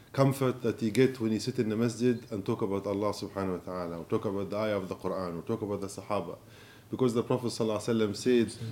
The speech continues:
when any group of Muslim gather together to study the Book of Allah, to reflect on the names of Allah, to reflect on attributes of Allah, peace and tranquility just comes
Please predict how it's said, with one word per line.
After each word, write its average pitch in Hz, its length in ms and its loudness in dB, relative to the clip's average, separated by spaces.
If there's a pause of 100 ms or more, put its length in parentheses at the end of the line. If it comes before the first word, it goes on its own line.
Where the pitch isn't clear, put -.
(160)
when 127 140 4
any 151 240 8
group 117 380 4
of 101 200 -8
Muslim 98 540 0
gather 117 320 2
together 113 440 2
to 117 260 0
study 127 300 0
the 104 100 2
Book 104 180 -4
of 98 100 -2
Allah, 95 440 0
to 107 80 -2
reflect 131 420 0
on 113 80 2
the 104 80 -2
names 101 240 -2
of 101 140 -4
Allah, 98 280 -2
to 98 60 -6
reflect 131 380 -2
on 113 80 -4
attributes 127 480 -2
of 123 120 0
Allah, 135 380 0 (840)
peace 156 320 6
and 123 140 6
tranquility 131 640 2
just 113 300 0
comes 123 340 2